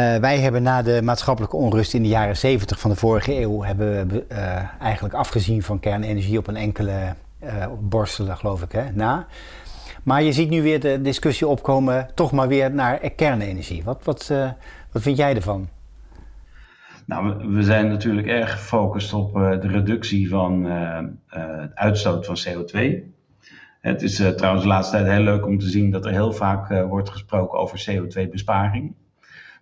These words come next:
Speaker 2: Nou, volgens mij is het niet een, eh, kwestie van besparen, maar het voorkomen dat er C O twee wordt, eh, wordt uitgestoten. Ehm, ja, kernenergie heeft, eh, in, wanneer zo'n centrale in bedrijf is, eh, relatief weinig,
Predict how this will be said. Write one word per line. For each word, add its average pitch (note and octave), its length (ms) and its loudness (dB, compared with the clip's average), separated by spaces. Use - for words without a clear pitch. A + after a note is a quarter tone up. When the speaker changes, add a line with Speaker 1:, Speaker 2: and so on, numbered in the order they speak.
Speaker 2:
Nou, - 160 -10
volgens - 260 -10
mij F#2+ 280 2
is F2 100 -4
het F2 140 -10
niet F#2 180 -4
een, F2+ 240 -2
eh, F2 160 -4
kwestie F#2+ 320 -6
van F2+ 180 0
besparen, F#2+ 600 0
maar E2 200 -2
het F2 160 -8
voorkomen G#2+ 680 0
dat G2+ 220 -4
er G2+ 140 -4
C G#2 40 -4
O F#2+ 160 0
twee F#2+ 260 0
wordt, F#2 280 -4
eh, F2+ 360 -2
wordt F2+ 160 -10
uitgestoten. A2+ 840 -2
Ehm, G#2+ 360 4
ja, G2+ 180 2
kernenergie G#2 920 2
heeft, G2+ 380 2
eh, F#2 540 0
in, G2 400 -2
wanneer A2+ 420 2
zo'n G#2+ 220 2
centrale G#2 580 0
in G2+ 120 2
bedrijf B2 400 2
is, - 420 -8
eh, F#2+ 300 0
relatief G#2 500 -2
weinig, G2 580 -2